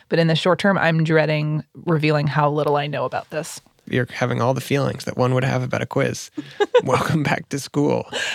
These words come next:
Speaker 2: Disco's cool. Yeah. Okay, so, uh, this is a very short quiz. So
Speaker 1: Okay.
Speaker 2: your experiences, your experience of, like,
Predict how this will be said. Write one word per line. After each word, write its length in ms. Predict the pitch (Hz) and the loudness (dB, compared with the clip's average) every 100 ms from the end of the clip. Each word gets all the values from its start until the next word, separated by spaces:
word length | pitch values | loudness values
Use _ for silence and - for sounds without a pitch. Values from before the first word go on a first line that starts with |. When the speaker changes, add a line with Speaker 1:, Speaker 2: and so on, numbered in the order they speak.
| - - | -10 -4
Speaker 2:
Disco's 480 | - 165 - 165 127 | 2 2 2 0 0
cool. 380 | - 139 - 127 - - | -2 -4 -4 -8 -14 -8
Yeah. 280 | - - 147 _ - - - | -4 -4 -6 _ -20 -20 -2
Okay, 200 | - 160 - | 2 2 0
so, 380 | - 165 104 - - - | 0 2 2 -2 -20 -4
uh, 320 | 127 123 127 - | 0 0 0 -2
this 160 | 131 | -4
is 60 | 139 | 0
a 40 | |
very 140 | 135 123 | 2 2
short 300 | - 120 - | 2 -2 -2
quiz. 360 | - - - - | -6 -6 -8 -6
So 220 | 208 120 | 0 2
Speaker 1:
Okay. 80 | 120 | 2
Speaker 2:
your 180 | 123 120 | 0 0
experiences, 840 | 117 - 127 123 131 127 120 123 - | -4 -4 -2 0 -2 -2 -4 -4 -4
your 100 | 123 | -4
experience 460 | 110 - 123 120 113 | -4 -4 -2 -2 -4
of, 140 | 117 | -2
like, 240 | 117 117 | -2 -4